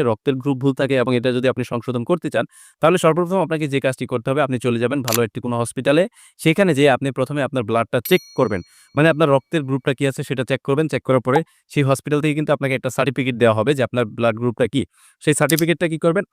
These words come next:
আপনি হচ্ছে সাবমিট করবেন অনলাইনে। তো এই সার্টিফিকেটটা সাবমিট করার পরে কিন্তু আপনার ব্লাড গ্রুপটা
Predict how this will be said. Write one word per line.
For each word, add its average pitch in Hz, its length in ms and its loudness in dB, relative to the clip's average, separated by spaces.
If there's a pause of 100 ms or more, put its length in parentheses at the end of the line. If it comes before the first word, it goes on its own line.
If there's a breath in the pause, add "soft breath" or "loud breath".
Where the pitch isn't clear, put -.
আপনি 135 220 -4
হচ্ছে 135 200 -6 (340)
সাবমিট 160 320 2
করবেন 117 260 2
অনলাইনে। 113 260 -2 (100)
তো 147 120 4
এই 156 100 2
সার্টিফিকেটটা 151 540 0 (120)
সাবমিট 123 340 -2
করার 147 240 0
পরে 135 200 0
কিন্তু 139 260 -2
আপনার 127 260 0
ব্লাড 110 280 0
গ্রুপটা 120 280 0